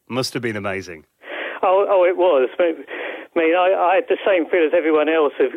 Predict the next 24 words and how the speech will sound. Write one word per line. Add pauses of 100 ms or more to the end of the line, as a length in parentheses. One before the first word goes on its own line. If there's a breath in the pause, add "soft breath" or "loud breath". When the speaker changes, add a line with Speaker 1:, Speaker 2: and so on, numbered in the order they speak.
Speaker 2:
you
know,
even
in
basic,
printing
up
your
name
and
then
printing
graphics
in
basic
and, (460 loud breath)
and
whatever.
I,
I
did
try
a
little